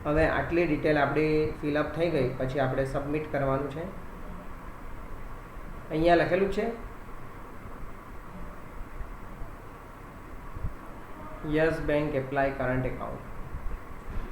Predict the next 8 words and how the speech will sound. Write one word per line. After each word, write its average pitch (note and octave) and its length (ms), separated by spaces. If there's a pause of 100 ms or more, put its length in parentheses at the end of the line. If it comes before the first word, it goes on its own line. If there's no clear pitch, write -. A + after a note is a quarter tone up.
(320)
સબમિટ. B2 400 (2500)
રેકોર્ડ E3+ 520
સેવ D#3 440
સક્સેસફુલી D3+ 720
એવો C#3 180
મેસેજ C3 380
આવી C3+ 200
ગયો E3+ 200